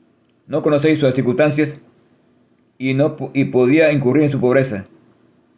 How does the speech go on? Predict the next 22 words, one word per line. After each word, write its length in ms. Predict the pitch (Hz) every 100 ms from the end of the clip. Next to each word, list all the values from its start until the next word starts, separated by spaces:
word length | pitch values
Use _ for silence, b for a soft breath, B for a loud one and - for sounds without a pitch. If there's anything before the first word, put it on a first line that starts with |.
| _ _ _
Pero 160 | 135
entre 220 | 143 139 143
las 140 | 135
personas 680 | 131 127 185 160 135 - - _ _ _ _ _ _ _ _
cuyas 180 | - 139
necesidades 720 | 135 127 135 147 160 143 139
exigen 480 | - 120 160 151 135
nuestro 220 | 127 123
interés, 420 | 131 120 147 147 - - _ -
la 180 | 120
viuda 320 | 123 156 170 165
y 160 | 139
el 80 | 131
huérfano 580 | 123 120 143 139 147 - - _ _ _ _ _ _
tienen 240 | - 151 151
derecho 560 | 139 156 147 156 143 - - _ _ _ _ _
en 140 | 120
forma 240 | 120 156 135
más 200 | 143 139
definida 580 | 131 123 151 120 95 - _ _ _ _ _ _ _ _ _ _ _ _ _ _ -
a 40 |
nuestra 600 | 123 131 127 123 113 95